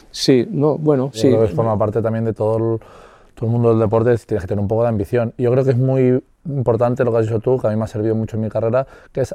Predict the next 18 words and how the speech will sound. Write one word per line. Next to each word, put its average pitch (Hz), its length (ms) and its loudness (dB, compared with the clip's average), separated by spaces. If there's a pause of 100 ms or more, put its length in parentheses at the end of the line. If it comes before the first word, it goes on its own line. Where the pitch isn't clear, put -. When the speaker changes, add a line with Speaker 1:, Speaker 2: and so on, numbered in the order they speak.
Speaker 2:
adaptarte 107 420 -2
al 113 80 -2
sitio 160 400 -2 (120)
y 139 300 0 (240)
sentirlo 110 480 -2
rápido, 98 340 -4
porque 104 180 -4
si 120 140 -4
no, 120 240 -2 (560)
pasa 120 160 -6
el 113 120 -2
tiempo, 120 260 0
pasan 113 240 -2
los 113 80 -2
Speaker 1:
Sí, 107 80 -2
sí, 123 80 0
Speaker 2:
años 139 180 -2
Speaker 1:
sí. 101 60 -16